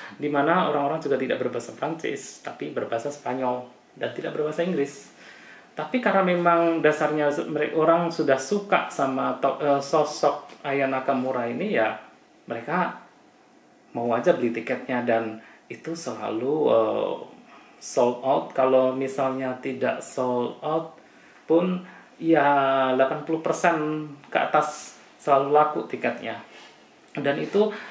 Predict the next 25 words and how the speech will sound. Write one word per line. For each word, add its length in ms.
konsernya 500
bukan 380
konser 400
yang 180
mini 380
panggung, 560
panggung 320
yang 320
kecil 400
gitu, 160
tapi 240
benar-benar 560
arena. 640
Kayak 160
misalnya 400
di 160
A-, 240
ovo 320
Arena 560
yang 240
nanti 320
akan 320
di 160
Wembley, 800
itu 260